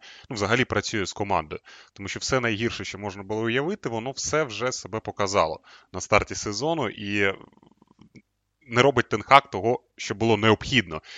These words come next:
після того, як Манчестер Юнайтед останні роки взагалі без тренера грав. Тобто їм був потрібен тренер, який точно визначить, в який футбол буде грати команда, почне від цього її будувати, буде достатньо жорстким у своїх,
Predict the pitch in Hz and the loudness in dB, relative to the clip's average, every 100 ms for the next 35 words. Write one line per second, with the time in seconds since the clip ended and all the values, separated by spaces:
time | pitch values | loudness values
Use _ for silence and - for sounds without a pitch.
0 | - - - 104 113 98 95 - - - | -16 -8 -4 0 2 4 2 0 -10 -16
1 | - 98 110 95 101 104 98 - 92 101 | -8 -2 -2 0 0 2 2 0 -2 0
2 | 92 92 - 95 87 95 98 90 - 110 | 0 -2 -4 -6 -4 -6 -4 -6 0 4
3 | 95 82 85 92 143 170 - - - - | 4 4 -4 4 4 4 -2 -20 -20 -20
4 | - - 95 87 - 160 143 - - 131 | -20 -6 -2 -2 -2 -6 -6 -6 -4 -2
5 | 120 98 98 123 156 147 - _ _ 90 | -2 -2 4 4 6 2 -2 _ _ -16
6 | - 110 101 76 _ _ _ - 113 - | -8 -4 -4 -8 _ _ _ -6 -6 -4
7 | 95 90 92 87 - - 95 98 98 87 | -6 -6 -6 -8 -12 -8 -4 -4 -4 -2
8 | 92 82 82 82 87 - 104 147 175 147 | -4 -2 -6 -4 -4 -4 -2 2 2 0
9 | - 131 - 104 87 - 104 82 82 - | -8 -8 -8 -8 -6 -4 -4 -4 -12 -10
10 | 90 87 82 90 101 135 156 113 87 107 | -8 -8 -6 -6 2 6 6 4 -8 -10
11 | 85 90 - 87 90 82 90 - - 151 | -10 -6 0 0 0 -8 -8 -10 -4 -4
12 | 143 - 123 117 | -2 -6 -4 -4